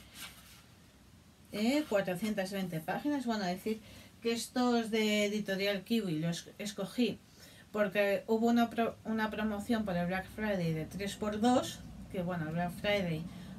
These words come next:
fue, creo que fue veintiséis, veintisiete de noviembre, no estoy muy segura, o veintiocho por ahí, pero como no me llegaron hasta enero, por, uy, hasta enero, hasta diciembre, por eso os lo enseño ahora.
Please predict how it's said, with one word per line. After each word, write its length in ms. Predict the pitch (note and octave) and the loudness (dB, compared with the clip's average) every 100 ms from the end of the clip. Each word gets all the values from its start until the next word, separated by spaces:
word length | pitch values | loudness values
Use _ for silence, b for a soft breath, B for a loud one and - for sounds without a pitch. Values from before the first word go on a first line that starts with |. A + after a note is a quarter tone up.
| - | -8
fue, 420 | G#3+ G#3 G#3 G#3 F#3 | 0 2 4 2 0
creo 180 | F#3 G3 | -2 -4
que 120 | G#3 | -4
fue 280 | - G#3 G3+ | -2 0 0
veintiséis, 920 | F#3+ F#3+ F#3 E3+ F3+ - G3+ G3 F#3 | 0 -2 -2 -4 -6 -4 -4 -4 -4
veintisiete 580 | F#3+ F#3 F3 E3 F#3 F3 | -4 -4 -4 -4 -4 -2
de 140 | F3+ | -2
noviembre, 500 | F#3 F3+ F#3 A3 A#3+ | 0 0 0 2 2
no 100 | A#3+ | 0
estoy 220 | G3 - F3+ | 0 -4 -4
muy 160 | F3 | -2
segura, 500 | E3+ F3 D#3+ G#3 D4+ - B B B - | -4 -4 -2 0 0 -2 B B B -2
o 80 | |
veintiocho 600 | F3+ E3 E3 F#3+ G3 G#3 | 0 2 2 0 0 -2
por 140 | F3 F3 | -2 0
ahí, 160 | A3+ B B B | 0 B B B
pero 220 | G#3 G3 | 0 0
como 220 | F3+ F#3 | 0 -2
no 100 | F#3 | -2
me 140 | F#3+ G#3+ | 0 2
llegaron 400 | G#3+ G#3 G#3 G#3 | 2 4 4 2
hasta 240 | G#3 A3+ | 0 0
enero, 300 | G#3+ B3 D#4 | 2 2 2
por, 240 | D#4 A3+ - - - | -2 -6 -6 -12 -8
uy, 160 | G3+ F#3 | -4 -4
hasta 180 | F3 F#3 | -2 -2
enero, 180 | F3+ | -2
hasta 200 | E3+ - | -2 -4
diciembre, 480 | F#3+ F#3 A3+ A#3+ C#4 | -4 -4 -2 0 0
por 160 | G#3+ F#3+ | -2 -4
eso 180 | G3+ A3 | -6 -8
os 100 | G#3+ | -6
lo 60 | |
enseño 360 | F#3+ A3 G#3 F3 | -6 -4 -4 -2
ahora. 220 | E3 - | -4 -6